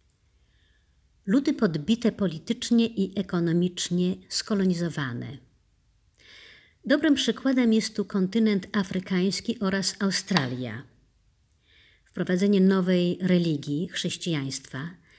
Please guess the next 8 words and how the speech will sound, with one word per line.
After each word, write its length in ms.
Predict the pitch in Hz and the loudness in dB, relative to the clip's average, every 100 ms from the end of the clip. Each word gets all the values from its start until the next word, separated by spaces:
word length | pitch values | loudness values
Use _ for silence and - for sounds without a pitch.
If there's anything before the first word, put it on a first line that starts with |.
| _ - _ | _ -20 _
systemu 520 | - 202 - 214 190 190 | -2 2 4 6 4 4
edukacji, 960 | 165 170 - 139 - - - 180 190 | -2 -2 -2 -4 -4 -6 -4 -4 -2
zmiana 380 | 175 190 185 170 | 2 4 4 4
rodzimego 480 | 170 175 175 165 160 | 2 2 2 2 0
języka 520 | 160 156 165 170 190 | 0 0 -2 -2 -4
oraz 320 | 185 170 - | -2 -2 -2
systemu 480 | - 185 - 190 175 | -2 -2 0 0 0
politycznego 800 | 160 160 156 - - 139 147 220 | 0 -6 -6 -8 -4 -4 -4 -6